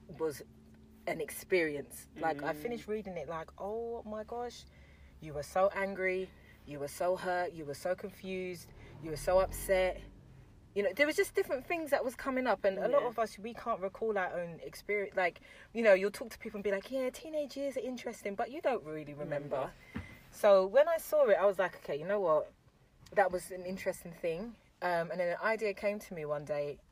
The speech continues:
Speaker 1: to actually use the content out of my own teenage diaries to kind of create, um, a toolkit to equip young women. Um, the only reason why it's young women first anyway is because it's just my,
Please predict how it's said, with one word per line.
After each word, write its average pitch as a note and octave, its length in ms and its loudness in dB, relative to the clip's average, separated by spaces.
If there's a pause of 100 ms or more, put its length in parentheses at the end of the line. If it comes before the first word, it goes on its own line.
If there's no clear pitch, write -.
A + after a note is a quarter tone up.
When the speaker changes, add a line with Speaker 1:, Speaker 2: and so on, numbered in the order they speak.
(100)
Speaker 1:
to D#3+ 320 -10 (380)
actually F3+ 320 -6
use F3 340 -8
the - 80 -8
content F3 500 -8
out C#3+ 160 -10
of C3+ 100 -14
my D#3 180 -8
own D#3 360 -8 (480)
teenage F3+ 440 -6
diaries D3+ 500 -4
to - 140 -16
kind E3+ 260 -4
of D3+ 80 -14
create, E3 480 -6 (540)
um, D#3 320 -2
a E3 60 -8
toolkit A3 560 -4 (1200)
to E3+ 120 -6
equip - 340 -6
young D#3+ 220 -4
women. D3+ 400 -2 (180)
Um, E3 440 0
the D3 120 -6
only G3+ 120 4
reason G3 320 -2
why E3+ 160 2
it's - 160 -2
young E3+ 180 -2
women D#3 400 -2
first D#3+ 460 0
anyway D#3 420 -4 (480)
is D#3+ 140 -10
because D#3 480 -6
it's - 120 -12
just - 200 -10
my, D3+ 280 -2